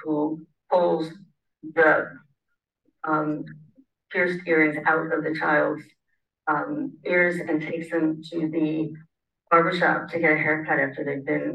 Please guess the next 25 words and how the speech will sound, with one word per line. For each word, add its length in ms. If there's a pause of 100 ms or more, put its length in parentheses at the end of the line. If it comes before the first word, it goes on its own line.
living 280
with 120
their 100
mothers 340 (380)
and 120
saying, 320
"We're 120
not 160
doing 220
that 200
here. 480
We're 140
making 280
a 60
boy 320
out 140
of 120
you, 360
a 100
real 260
boy." 260 (360)
That's 340
disordered 540
parenting. 520 (180)
But, 300